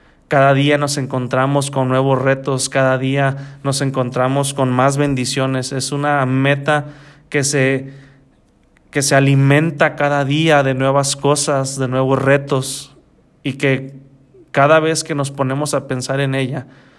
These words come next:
nos damos cuenta que es una meta que tendrá repercusiones eternas. Todo lo que puedas conseguir en esta vida, aquí se va a quedar. Pero cuando vas a la meta de Cristo,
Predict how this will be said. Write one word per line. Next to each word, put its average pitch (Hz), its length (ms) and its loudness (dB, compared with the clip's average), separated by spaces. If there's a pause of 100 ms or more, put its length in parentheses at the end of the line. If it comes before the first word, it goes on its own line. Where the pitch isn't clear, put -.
(460)
nos 131 120 -4
damos 135 280 -2
cuenta 135 360 -2
que 135 80 -8
es 135 100 -6
una 135 160 -4
meta 127 340 -4
que 139 120 -10
tendrá 123 320 -6
repercusiones 127 720 -6
eternas. 117 680 -12 (840)
Todo 147 240 6
lo 165 120 4
que 139 120 -2
puedas 143 340 0
conseguir 139 520 -2
en 143 120 2
esta 151 280 2
vida, 139 380 0 (720)
aquí 131 220 -6
se 135 140 2
va 127 80 2
a 127 60 -4
quedar. 123 300 0 (1160)
Pero 127 180 -2
cuando 123 280 0
vas 131 180 -2
a 147 60 2
la 131 140 2
meta 135 300 -2
de 127 120 -4
Cristo, 143 480 -6